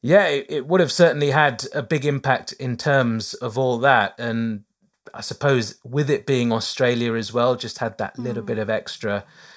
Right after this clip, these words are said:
Speaker 1: uh, sort of star quality in terms of being able to see the Australian stars and, and thinking what it would be like to see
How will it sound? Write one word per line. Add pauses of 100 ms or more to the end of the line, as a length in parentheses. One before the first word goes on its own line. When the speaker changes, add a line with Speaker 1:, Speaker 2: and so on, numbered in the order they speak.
(220)
Speaker 1:
uh,
sort
of (120)
star
quality
in
terms
of
being
able
to
see
the
Australian
stars
and, (500)
and
thinking
what
it
would
be
like
to
see